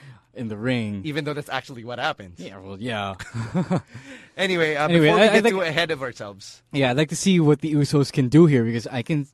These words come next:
Speaker 1: I can, it's easy for them to, you know, to be heels, because all they have to do is be mayabang and be flashy.
Speaker 2: Yeah.
Speaker 1: I think, I think it's a good challenge for them that would help them grow as wrestlers.
Speaker 2: And, uh, hopefully we see more. Uh, we,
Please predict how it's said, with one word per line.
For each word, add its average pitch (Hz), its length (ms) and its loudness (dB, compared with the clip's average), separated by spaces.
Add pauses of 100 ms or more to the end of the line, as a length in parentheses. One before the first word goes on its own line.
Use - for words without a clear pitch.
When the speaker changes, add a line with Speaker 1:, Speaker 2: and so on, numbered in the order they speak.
(140)
Speaker 1:
I 175 80 -12
can, 208 240 -6
it's 196 160 -14
easy 233 240 0
for 233 160 2
them 185 320 0
to, 156 200 -2
you 120 60 0
know, 95 220 -8
to 127 300 -6
be 143 260 -4
heels, 107 500 -8 (340)
because 139 220 -6
all 170 160 0
they 185 80 2
have 190 120 0
to 175 60 -2
do 170 160 2
is 156 220 -4 (160)
be 147 120 -4
mayabang 143 520 -4
and 117 100 -8
be 117 80 -12
flashy. 113 640 -10 (380)
Speaker 2:
Yeah. 127 200 -6 (440)
Speaker 1:
I 147 100 -12
think, 160 300 -10
I 147 120 -10
think 160 240 -12
it's 127 180 -14
a 131 60 -8
good 117 180 -6
challenge 107 420 -6
for 104 140 -10
them 90 280 -12 (280)
that 110 220 -10
would 113 120 -8
help 117 220 -6
them 120 140 -4
grow 131 320 0
as 113 200 -6
wrestlers. 113 720 -10 (140)
Speaker 2:
And, 120 280 -12
uh, 117 300 -4
hopefully 165 560 -8
we 151 160 -12
see 170 180 -12
more. 165 400 -6
Uh, 135 320 -8
we, 147 140 -16